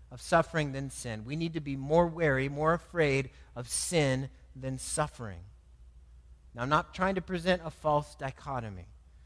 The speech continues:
but I read an author who recently said, "An ounce of sin is more serious than a ton of suffering."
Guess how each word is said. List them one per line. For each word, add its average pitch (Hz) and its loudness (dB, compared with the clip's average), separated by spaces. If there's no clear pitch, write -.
but 113 -14
I 120 -4
read 139 0
an 160 0
author 160 6
who 147 -6
recently 147 -6
said, 135 0
"An 123 -14
ounce 160 0
of 196 -6
sin 151 -4
is 147 -12
more 139 -6
serious 139 -6
than 123 -12
a 127 -10
ton 127 -12
of 120 -10
suffering." 98 -10